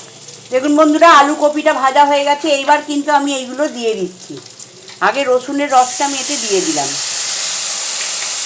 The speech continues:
তারপরে পেঁয়াজের রসটা দিয়ে দিলাম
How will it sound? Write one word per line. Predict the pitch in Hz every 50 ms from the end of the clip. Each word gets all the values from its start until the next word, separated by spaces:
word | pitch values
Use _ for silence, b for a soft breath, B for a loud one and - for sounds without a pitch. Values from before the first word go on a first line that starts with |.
| - - - - - - - - - - - - - - - - - - -
তারপরে | - - 262 277 285
পেঁয়াজের | - - 277 277 262 262 285 285 285
রসটা | 285 285 285 - 311 294
দিয়ে | 285 285 294 294
দিলাম | 294 302 294 302 311 349 339 320